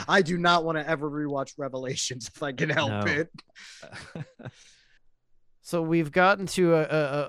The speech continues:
Speaker 3: a great agreeance that Hellraiser went to hell, but Halloween has some semblance of, of credentials here. I mean, I, I, I,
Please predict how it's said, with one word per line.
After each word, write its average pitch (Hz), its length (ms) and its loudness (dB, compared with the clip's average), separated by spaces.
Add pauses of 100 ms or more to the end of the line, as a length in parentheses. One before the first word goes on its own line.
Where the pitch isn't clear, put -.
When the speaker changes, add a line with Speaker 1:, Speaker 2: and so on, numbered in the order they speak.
Speaker 3:
a 151 40 -2
great 143 580 0
agreeance 139 720 -4
that 120 160 -6
Hellraiser 143 580 -2
went 131 220 -6
to 131 100 -6
hell, 127 300 -4
but 127 140 -4
Halloween 160 560 0
has 143 340 -4
some 160 320 -4
semblance 123 640 -8
of, 113 300 -10
of 117 260 -10
credentials 113 640 -10
here. 107 280 -6
I 117 60 -6
mean, 120 160 -8
I, 120 160 -4
I, 120 400 -8
I, 127 220 -6